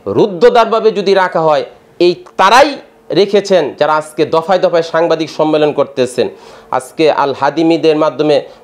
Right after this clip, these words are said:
পরিষ্কারভাবে আমরা আপনাদেরকে এই কথাটা, আপনারা বড়, বড়দের জায়গায় থাকেন, কিন্তু আপনাদের বড় যারা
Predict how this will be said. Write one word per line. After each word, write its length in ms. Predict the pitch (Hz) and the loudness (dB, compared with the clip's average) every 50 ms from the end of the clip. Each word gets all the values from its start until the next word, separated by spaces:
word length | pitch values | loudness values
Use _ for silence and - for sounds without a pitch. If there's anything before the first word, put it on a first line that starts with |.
| - - | -6 -2
পরিষ্কারভাবে 1080 | 190 202 220 226 - - - - 214 202 208 208 202 190 165 175 170 165 165 143 123 - - - - | -2 0 0 -2 -6 -10 -4 0 2 4 4 4 2 2 0 -2 0 2 0 0 0 -4 -10 -12 -6
আমরা 240 | - 131 143 143 143 | -4 -4 -2 0 0
আপনাদেরকে 500 | 143 143 147 151 147 135 147 139 131 151 | 0 0 0 -2 0 0 -2 -4 -4 -4
এই 80 | 147 127 | -2 0
কথাটা, 500 | 151 143 143 - 147 135 143 135 117 - - - | -2 -2 0 -2 -2 -2 0 -2 -2 -4 -8 -10
আপনারা 400 | - - - 143 139 139 139 135 | -10 -6 -2 0 0 2 2 0
বড়, 300 | 120 113 143 165 185 202 190 156 - - 113 110 | 0 0 2 4 4 4 4 2 0 -4 -4 -2
বড়দের 340 | 135 143 151 135 151 143 | -2 0 0 -2 -2 -2
জায়গায় 300 | 120 147 151 156 165 165 165 - - _ _ - | 0 0 0 2 0 0 -2 -4 -10 _ _ -6
থাকেন, 420 | - 190 202 196 233 220 175 131 - - - - - - | -4 -4 0 2 2 0 0 -2 -6 -12 -20 -20 -20 -10
কিন্তু 200 | _ 147 131 165 | _ -4 -2 -2
আপনাদের 580 | - - 160 202 - 269 277 277 254 233 247 202 | 0 0 0 0 2 2 2 4 4 4 2 2
বড় 200 | 214 226 226 220 | 2 2 0 2
যারা 320 | 180 208 190 175 151 123 | 2 2 2 2 0 -2